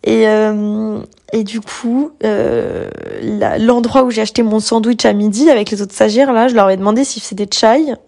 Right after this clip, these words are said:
Et la, la barman, elle m'avait dit, euh, enfin la barman, la, ouais, ouais, ouais, je sais pas, la barman d'un endroit qui <laughs> vend des sandwichs, quoi. Et qui vend des cookies délicieux aussi, d'ailleurs.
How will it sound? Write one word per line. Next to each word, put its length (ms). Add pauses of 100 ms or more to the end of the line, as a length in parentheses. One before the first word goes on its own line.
(100)
Et 200
la, 360
la 140
barman, 600
elle 140
m'avait 240
dit, 260
euh, 80
enfin 160
la 120
barman, 420 (540)
la, 300 (640)
ouais, 220
ouais, 160
ouais, 280
je 60
sais 40
pas, 100
la 120
barman 420
d'un 120
endroit 220
qui 160
<laughs> 20
vend 120
des 120
sandwichs, 500
quoi. 140 (840)
Et 60
qui 120
vend 100
des 120
cookies 260
délicieux 420
aussi, 200
d'ailleurs. 320